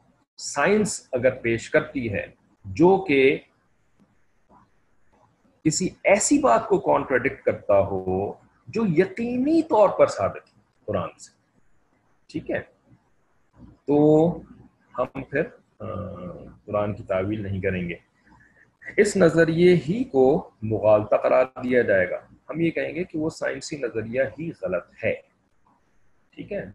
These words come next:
وہ سائنسی نظریہ غلط ہے۔ البتہ جن مسائل میں قرآن کریم کی کوئی تصریح موجود نہیں، الفاظ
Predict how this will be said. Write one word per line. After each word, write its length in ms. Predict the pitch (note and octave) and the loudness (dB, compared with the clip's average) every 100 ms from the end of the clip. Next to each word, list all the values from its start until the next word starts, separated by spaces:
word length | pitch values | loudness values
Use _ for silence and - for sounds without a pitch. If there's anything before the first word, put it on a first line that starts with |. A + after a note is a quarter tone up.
| _ _ - G#2 | _ _ -20 -14
وہ 120 | A#2 | -12
سائنسی 380 | G#2+ G#2 G#2+ A2+ | -10 -12 -10 -10
نظریہ 440 | G2 F2 F2 G2 D3+ - _ _ | -10 -10 -10 -8 -8 -10 _ _
غلط 260 | A#2 A#2 F2 - | 0 0 -2 -12
ہے۔ 40 | - _ _ _ _ - | -20 _ _ _ _ 0
البتہ 520 | C3 A2+ D3+ - - - _ _ _ _ _ _ _ _ _ _ _ | 0 4 2 2 -8 -10 _ _ _ _ _ _ _ _ _ _ _
جن 360 | F#2 C#3+ A#3 A#3 | -4 2 4 4
مسائل 440 | G3 F3+ E3+ F3 | 2 4 6 4
میں 220 | D#3+ D3+ D3+ _ _ - | 4 2 -2 _ _ -4
قرآن 340 | B2+ C3 C3+ | -2 0 -2
کریم 340 | C3 A2+ A#2+ | -2 -4 -4
کی 140 | A#2 C3+ | -8 -10
کوئی 260 | - B2 | -2 -2
تصریح 560 | B2+ G#2+ - - A2 D3 E3 G2 | -2 -6 -6 -6 -2 -2 -4 -8
موجود 440 | F2+ F2 A2 A#2+ F#2+ | -8 -6 -6 -6 -10
نہیں، 560 | G#2 D3+ E3 D#3+ - _ _ _ _ _ _ | -4 0 2 0 -8 _ _ _ _ _ _
الفاظ 520 | B2 B2+ - C#3+ D3 | 2 2 2 4 4